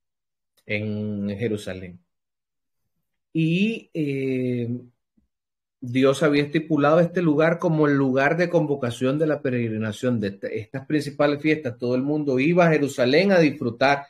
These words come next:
y a celebrar estas fiestas. En Pentecostés uno puede ver perfectamente que precisamente toda la gente que llega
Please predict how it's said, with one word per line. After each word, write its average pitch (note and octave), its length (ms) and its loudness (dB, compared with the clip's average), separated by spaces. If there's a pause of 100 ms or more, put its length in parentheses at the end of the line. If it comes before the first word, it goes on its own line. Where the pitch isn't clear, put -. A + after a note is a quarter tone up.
(200)
y C#3 100 0
a B2+ 60 2
celebrar A#2 440 -2
estas A2+ 260 -10
fiestas. - 320 -18 (480)
En C3+ 180 -4
Pentecostés C#3 800 0 (420)
uno C#3 300 0
puede C#3+ 220 4
ver C3+ 340 2
perfectamente C#3 880 -4
que G#2 260 -14
precisamente D#3 920 -2
toda C3 500 2
la B2+ 160 0
gente C3 360 -4
que A2+ 240 -6
llega G#2+ 520 -4